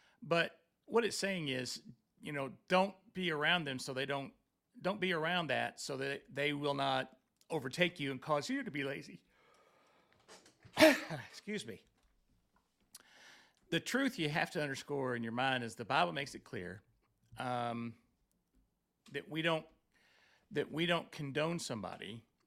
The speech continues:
and allow them to go unchallenged, right? God's word is very specific.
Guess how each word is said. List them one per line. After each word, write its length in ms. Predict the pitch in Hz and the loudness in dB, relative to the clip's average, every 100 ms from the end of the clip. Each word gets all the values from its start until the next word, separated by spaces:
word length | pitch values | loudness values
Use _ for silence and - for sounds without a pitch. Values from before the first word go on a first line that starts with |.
| _ - | _ -6
and 140 | 139 | -2
allow 320 | 131 135 151 | 0 2 2
them 260 | 123 127 123 | 0 -4 -4
to 60 | |
go 160 | 120 120 | -6 -4
unchallenged, 840 | 113 107 - 202 71 - - - - _ _ | -4 -6 -6 -6 -6 -8 -14 -14 -16 _ _
right? 320 | 107 120 156 185 _ - - - - | -2 0 0 -2 _ -20 -20 -20 -4
God's 280 | 135 165 151 | 2 4 2
word 140 | 151 | -2
is 60 | 135 | -2
very 220 | 123 127 | -2 -4
specific. 760 | 123 127 - 214 175 95 - | -4 -8 -2 0 -2 -6 -14